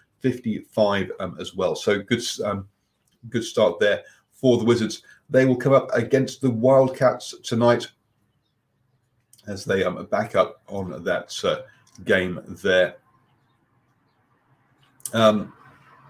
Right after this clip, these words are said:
it, um, is also very sad to hear the passing of French, um,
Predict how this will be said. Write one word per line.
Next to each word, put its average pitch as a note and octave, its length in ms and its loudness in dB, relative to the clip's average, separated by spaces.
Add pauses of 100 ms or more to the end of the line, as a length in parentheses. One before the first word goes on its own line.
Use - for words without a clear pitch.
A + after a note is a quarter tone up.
(680)
it, B2 320 0
um, - 800 0
is C3+ 220 4
also C#3 340 4
very C3 160 4
sad C3 460 0
to A#2+ 240 2
hear B2+ 200 4
the A#2+ 140 2
passing A#2+ 360 0
of G#2+ 120 -4
French, - 540 0
um, G2+ 180 2